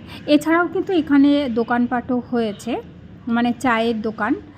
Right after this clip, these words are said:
আহ, সেখানে চা রয়েছে, বিস্কিট রয়েছে, ডিম সিদ্ধ রয়েছে।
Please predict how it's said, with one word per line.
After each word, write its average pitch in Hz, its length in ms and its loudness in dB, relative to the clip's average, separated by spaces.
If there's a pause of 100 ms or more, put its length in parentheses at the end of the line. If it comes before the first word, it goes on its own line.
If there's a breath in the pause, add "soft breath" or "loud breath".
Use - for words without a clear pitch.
(240 loud breath)
আহ, 214 400 -4
সেখানে 226 440 -6
চা 214 280 -4
রয়েছে, 214 320 -6
বিস্কিট 226 480 -8
রয়েছে, 202 520 -6 (300 loud breath)
ডিম 240 400 6
সিদ্ধ 254 340 -4
রয়েছে। 196 680 -8